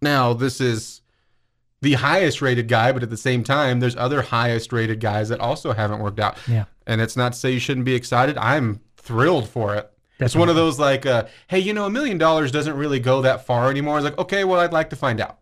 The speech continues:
Speaker 2: Yep. Yep. See what we can do with a five star.
Speaker 1: Yeah. Hopefully it leads to more.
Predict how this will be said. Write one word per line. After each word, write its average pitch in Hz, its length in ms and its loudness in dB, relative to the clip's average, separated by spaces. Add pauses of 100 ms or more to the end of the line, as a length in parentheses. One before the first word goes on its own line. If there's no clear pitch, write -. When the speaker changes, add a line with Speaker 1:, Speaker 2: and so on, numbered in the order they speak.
Speaker 2:
Yep. 123 300 0 (1900)
Yep. 127 200 -2 (1160)
See 160 160 2
what 156 160 4
we 143 100 -2
can 131 140 -2
do 127 80 0
with 120 100 -2
a 107 60 -6
five 107 260 -10
star. 117 300 -10 (340)
Speaker 1:
Yeah. 95 200 -4 (960)
Hopefully 139 300 2
it 110 40 0
leads 135 220 -2
to 160 80 -6
more. 165 300 -6